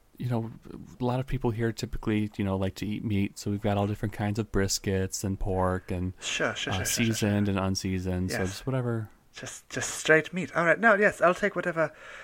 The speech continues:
Speaker 2: whatever two, uh, gold can get me. Is there a drink that can
Speaker 1: Okay.
Speaker 2: come with that as well?
Speaker 1: Yeah, a drink can come with that. Yeah. Um, I'll get that right away for you. I'll get you the drink first, and I'll get your food, um, preparing. So I'll be right back, okay?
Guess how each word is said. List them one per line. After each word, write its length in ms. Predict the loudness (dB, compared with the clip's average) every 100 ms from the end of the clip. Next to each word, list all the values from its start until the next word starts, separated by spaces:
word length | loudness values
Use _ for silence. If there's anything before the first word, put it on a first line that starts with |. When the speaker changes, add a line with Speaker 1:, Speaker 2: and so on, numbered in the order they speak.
| -16 -6
Speaker 2:
whatever 320 | 0 2 2
two, 680 | 0 -2 -2 -4 -4 -4 -2
uh, 560 | -2 0 2 4 4
gold 400 | 4 4 4 2 -2
can 140 | -4
get 260 | -4 -6 -4
me. 200 | -4 -4 -10 -16 -14
Is 140 | -8
there 140 | -4 -4
a 40 |
drink 320 | -4 -6 -4
that 120 | -4 -2
can 100 | -2
Speaker 1:
Okay. 80 |
Speaker 2:
come 140 | -4 -6
with 120 | -8
that 200 | -10 -10
as 160 | -14 -14
well? 200 | -14 -16 _ _ _ _ _ _
Speaker 1:
Yeah, 200 | -2 0 0
a 20 |
drink 220 | -2 -2
can 140 | -2 -2
come 140 | -2
with 120 | -2
that. 240 | -2 -4 -4
Yeah. 240 | -6 -6 -8 -18 _ _ -8
Um, 360 | -4 -2 -4 -6 _ _
I'll 80 | -4
get 100 | 0
that 120 | 0
right 120 | 0 0
away 180 | 0 -2
for 200 | -2 0
you. 60 |
I'll 80 | 0
get 140 | -2
you 40 | -4
the 60 |
drink 260 | -2 0 0
first, 380 | 2 0 0 -2
and 100 | -2
I'll 60 |
get 160 | -2 -4
your 80 | -6
food, 360 | 0 2 4
um, 240 | 2 0 0
preparing. 500 | 0 0 0 0 -2
So 200 | 0 0
I'll 220 | 0 -2
be 80 | 0
right 160 | 0
back, 240 | 2 0 0
okay? 260 | -4 -4